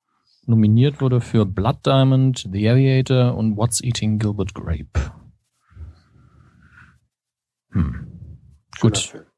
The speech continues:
Speaker 1: Ja, den hat auch niemand gesehen, inklusive mir. Das ist das Problem, den wollte ich immer noch schauen.
Speaker 2: Was?
Speaker 1: Der
Speaker 2: Echt nicht? Ich hab den gesehen, der war super.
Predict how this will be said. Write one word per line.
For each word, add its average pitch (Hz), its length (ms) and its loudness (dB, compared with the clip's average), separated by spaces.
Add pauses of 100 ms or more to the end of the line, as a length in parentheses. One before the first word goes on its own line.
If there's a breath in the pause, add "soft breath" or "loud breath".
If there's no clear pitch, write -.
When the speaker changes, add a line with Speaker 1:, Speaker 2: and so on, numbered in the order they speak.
(800 loud breath)
Speaker 1:
Ja, 123 320 4
den 107 240 -2
hat 123 100 2
auch 120 80 2
niemand 127 280 4
gesehen, 123 360 4
inklusive 107 400 2
mir. 113 260 4
Das 101 120 -6
ist - 100 -8
das - 40 -16
Problem, 110 300 0
den 101 80 -2
wollte 110 200 2
ich 104 80 -2
immer 104 160 -6
noch 101 160 -12
schauen. 107 340 -4
Speaker 2:
Was? 156 240 0
Speaker 1:
Der 143 100 0
Speaker 2:
Echt 127 180 -10
nicht? 110 180 -12
Ich - 80 -10
hab 156 100 -6
den 226 140 -8
gesehen, 104 340 -6
der 92 100 -16
war 101 80 -14
super. 98 360 -14